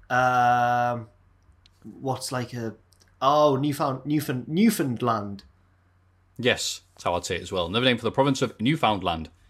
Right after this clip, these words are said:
Speaker 2: where Newfies are from.
Speaker 1: That sounds like I've seen the answer before. I, I swear
Speaker 2: Yeah, you're doing
Speaker 1: down
Speaker 2: really
Speaker 1: that was
Speaker 2: well
Speaker 1: a,
Speaker 2: here, mate.
Speaker 1: I swear down that was a guess, and I'm so proud of myself. That's the
Speaker 2: Also,
Speaker 1: best
Speaker 2: this
Speaker 1: one
Speaker 2: was
Speaker 1: I've
Speaker 2: a,
Speaker 1: ever done.
Speaker 2: uh, due south going down well.
Speaker 1: I watched a very sad documentary which featured Newfoundland, and I remembered it was a rocky island.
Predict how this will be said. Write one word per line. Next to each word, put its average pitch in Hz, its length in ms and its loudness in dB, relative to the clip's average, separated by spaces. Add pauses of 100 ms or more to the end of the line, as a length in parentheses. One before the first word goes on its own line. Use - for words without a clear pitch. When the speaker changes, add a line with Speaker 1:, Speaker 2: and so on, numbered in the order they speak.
(120)
Speaker 2:
where 101 240 2
Newfies 95 580 -2
are 92 60 -6
from. 82 320 -6 (440)
Speaker 1:
That 170 160 2
sounds 202 400 4
like 202 140 4
I've - 140 0
seen 170 200 2
the 160 100 0
answer 143 260 0
before. 120 600 -4
I, 120 140 2 (160)
I - 60 4
swear - 240 0
Speaker 2:
Yeah, 139 80 6
you're 156 60 4
doing 262 120 6
Speaker 1:
down 202 60 4
Speaker 2:
really 196 140 8
Speaker 1:
that - 20 4
was 170 100 8
Speaker 2:
well 240 140 6
Speaker 1:
a, - 40 6
Speaker 2:
here, 80 120 0
mate. 90 160 -4
Speaker 1:
I 156 40 4
swear 202 360 6
down 175 220 6
that 151 120 4
was 135 100 0
a 143 40 0
guess, 127 320 2
and 127 120 -4
I'm 120 120 0
so 127 200 -2
proud 117 220 0
of 110 60 -4
myself. 107 260 -6
That's 123 140 -4
the 143 80 -2
Speaker 2:
Also, 117 80 4
Speaker 1:
best 131 80 4
Speaker 2:
this 120 60 -2
Speaker 1:
one 123 100 0
Speaker 2:
was 120 80 0
Speaker 1:
I've 113 60 2
Speaker 2:
a, - 20 0
Speaker 1:
ever 110 100 -8
done. 101 280 -2
Speaker 2:
uh, 92 100 -8
due 120 180 0
south 113 280 2
going 95 160 -4
down 95 180 -6
well. 110 180 -8 (180)
Speaker 1:
I 151 80 6
watched 180 280 4
a - 40 4
very 180 200 2
sad 165 280 2
documentary 139 600 0
which 123 220 -4
featured 123 360 -6
Newfoundland, 110 500 -6
and 113 80 -6
I 117 40 -6
remembered 117 320 -4
it 113 80 -4
was 113 100 -6
a 117 80 -6
rocky 113 300 -6
island. 104 340 -4